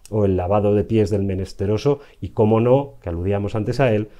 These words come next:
el bebé salvado de las aguas, que es un recurso clásico narrativo de muchas religiones y mitos, y aunque el caso más conocido, por supuesto, sea el de Moisés, rescatado del Nilo por el faraón,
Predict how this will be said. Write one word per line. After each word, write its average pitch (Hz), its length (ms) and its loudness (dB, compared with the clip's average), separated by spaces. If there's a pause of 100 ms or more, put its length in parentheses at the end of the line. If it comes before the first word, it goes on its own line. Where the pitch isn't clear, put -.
(140)
el 127 120 4
bebé 139 220 6
salvado 104 400 2
de 101 60 4
las 92 180 -2
aguas, 127 300 2
que 117 80 -4
es 101 80 -6
un 110 80 -4
recurso 117 360 -4
clásico 127 300 -2
narrativo 113 460 -2
de 101 80 0
muchas 107 280 -4
religiones 123 540 -2
y 113 60 0
mitos, 147 420 -2 (300)
y 113 240 2 (200)
aunque 113 260 -2
el 107 60 0
caso 143 200 2
más 156 160 0
conocido, 147 400 2
por 101 100 -2
supuesto, 117 340 -4
sea 127 140 2
el 127 80 4
de 120 80 2
Moisés, 120 420 0
rescatado 110 440 -4
del 107 180 0
Nilo 117 320 2
por 101 140 -2
el 98 100 -2
faraón, 123 440 -2